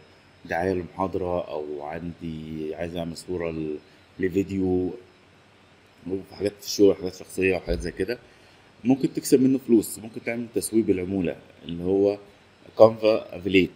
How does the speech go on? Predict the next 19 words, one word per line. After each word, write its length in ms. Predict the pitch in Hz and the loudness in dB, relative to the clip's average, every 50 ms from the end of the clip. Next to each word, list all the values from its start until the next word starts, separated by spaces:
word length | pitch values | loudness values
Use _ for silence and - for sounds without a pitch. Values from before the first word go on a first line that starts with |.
| - - | -10 -10
اللي 260 | - 82 87 90 92 | -8 -6 -2 2 4
هي 240 | 95 98 98 95 92 | 6 6 6 6 2
إن 240 | 95 92 95 95 85 82 | 0 -2 -4 -4 -4 2
أي 180 | 78 104 110 | 4 4 4
حد 260 | 104 98 104 101 101 101 | 4 2 0 2 2 2
هيشترك 260 | 95 - - 107 101 - | 0 0 -4 -10 -8 -6
من 140 | 107 95 87 - | -6 -6 -6 -8
خلالك 340 | - 92 101 113 135 151 151 - - - - - _ _ - 123 | -4 -2 -2 0 0 -2 -4 -8 -16 -20 -20 -20 _ _ -2 0
أنت 200 | 127 135 127 131 | 0 2 2 0
بتاخد 440 | 113 - 120 117 113 127 117 104 | 2 2 0 2 2 0 -2 0
مبلغ 380 | 107 104 107 104 107 107 101 95 | -2 -6 -4 0 2 2 2 0
من 260 | 95 98 101 98 104 101 - 85 | -4 -6 -6 -6 -8 -10 -8 -6
المال. 300 | 92 92 92 85 67 - - - - _ _ _ _ _ _ _ _ _ _ _ _ _ _ _ _ _ _ _ _ _ _ _ _ _ - - - - - - - - - - - - - - 104 104 | -4 -2 -2 -2 -2 -4 -12 -20 -20 _ _ _ _ _ _ _ _ _ _ _ _ _ _ _ _ _ _ _ _ _ _ _ _ _ -20 -20 -20 -20 -20 -20 -20 -20 -20 -20 -20 -20 -20 -20 -4 0
دي 140 | 113 117 | 2 2
هتلاقيها 260 | 117 - 113 110 113 113 | 2 2 -2 -2 -2 -2
فين؟ 300 | - - 131 143 147 143 | 0 2 2 2 2 0
هتلاقيها 640 | 120 101 - 98 101 104 110 113 117 110 - - | -6 -6 -2 0 0 0 -2 -4 -6 -6 -6 -6
refer 440 | 78 90 95 87 95 101 101 101 104 101 - - - - - - - - - - - - | -6 -8 -8 -2 2 4 4 4 4 0 -10 -16 -20 -20 -20 -20 -20 -20 -20 -20 -12 0
friends. 540 | - 98 98 90 80 - - - - - - | 6 6 6 6 6 -4 -8 -14 -14 -14 -16